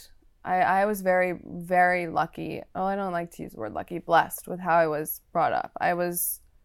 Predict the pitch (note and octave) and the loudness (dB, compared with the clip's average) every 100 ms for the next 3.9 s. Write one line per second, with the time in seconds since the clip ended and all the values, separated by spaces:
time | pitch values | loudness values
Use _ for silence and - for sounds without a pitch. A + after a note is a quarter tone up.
0 | _ _ _ _ _ _ - - F#3+ F#3 | _ _ _ _ _ _ -12 -6 0 0
1 | G3 F3+ F3 E3+ F3 E3+ - F3+ - G3+ | 0 2 2 2 -2 -4 -6 -6 -4 2
2 | A3 A#3+ B3+ - F3+ E3+ D3+ - _ - | 2 2 -2 -2 4 4 4 -6 _ -20
3 | - F3 F3 F3 E3+ F3 - - | -6 -4 0 -2 -2 -6 -10 -12